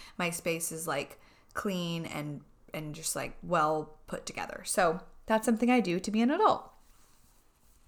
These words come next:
Number two is that I make my bed like they do at hotels. So you know how hotels, like, the, the comforter's, like,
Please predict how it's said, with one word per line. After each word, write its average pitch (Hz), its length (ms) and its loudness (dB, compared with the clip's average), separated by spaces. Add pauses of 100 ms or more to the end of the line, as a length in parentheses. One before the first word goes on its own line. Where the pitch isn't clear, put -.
(360)
Number 330 300 4
two - 380 0 (560)
is 233 160 6
that 220 160 8
I 208 100 6
make 185 320 2
my 320 100 4
bed 240 380 4
like 196 260 2
they 208 120 4
do 185 240 2
at 180 140 2
hotels. 175 680 0 (240)
So - 160 0
you 233 140 6
know 220 100 4
how 320 280 0
hotels, 214 640 2
like, 208 280 -2
the, 175 300 2
the 180 160 2
comforter's, 233 600 0
like, 196 180 0